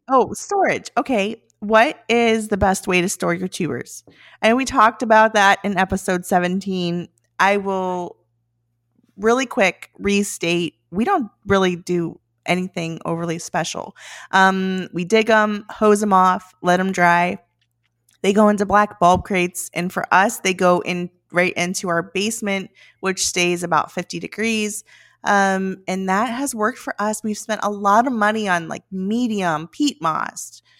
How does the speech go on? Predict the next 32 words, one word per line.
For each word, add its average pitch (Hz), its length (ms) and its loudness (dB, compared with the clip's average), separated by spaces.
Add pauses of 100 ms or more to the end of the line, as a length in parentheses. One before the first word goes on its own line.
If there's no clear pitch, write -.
(140)
chicken 214 360 -2
bedding, 147 460 -2 (220)
all 196 240 6
of 160 80 2
it. 156 160 2 (420)
Um, 185 600 2 (120)
and 196 680 0
for - 380 -2
us, 214 680 2
and 208 220 -4
everyone's 240 400 0
basement 175 440 -4
is 165 80 -6
different. 156 360 -10
So 175 60 0
I 180 60 4
really 226 360 0
do 190 160 -8
give 185 180 -6
you 208 60 -8
guys 196 240 -4
a, - 60 -12 (340)
a 190 60 -8
big 190 260 -4
disclaimer. 190 460 -6
Like, 165 160 -6
you 170 160 -12
have 185 260 -2
to 233 100 -10
find 175 320 0
what 160 200 -8
works 175 480 -2